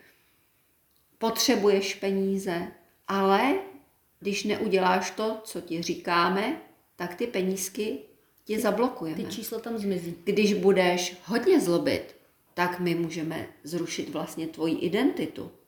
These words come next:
Speaker 1: Jo. Ani si neuvědomujeme, eh, kam až směřoval a zasahoval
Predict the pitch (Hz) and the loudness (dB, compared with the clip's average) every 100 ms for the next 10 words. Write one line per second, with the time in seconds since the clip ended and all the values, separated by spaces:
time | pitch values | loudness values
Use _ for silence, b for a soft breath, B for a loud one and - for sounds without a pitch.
0 | _ _ _ _ _ _ _ - - B | _ _ _ _ _ _ _ -18 -18 B
1 | B B B 190 202 208 277 240 240 - | B B B 2 4 4 2 2 2 2
2 | 285 214 190 190 190 185 165 151 139 135 | 2 4 4 4 4 2 2 0 -2 -4
3 | - _ _ _ _ _ _ _ - - | -10 _ _ _ _ _ _ _ -12 -12
4 | - _ _ _ _ 226 202 233 294 - | -12 _ _ _ _ 2 4 4 2 0
5 | - _ _ _ _ - 196 196 - - | -12 _ _ _ _ -2 0 0 -2 -6
6 | - _ _ _ _ - - 208 247 277 | -12 _ _ _ _ -8 -2 2 4 6
7 | 277 175 165 - 180 175 190 226 214 180 | 6 6 4 4 0 -2 -2 -2 -2 -2
8 | 165 156 139 - - | 0 2 2 -2 -6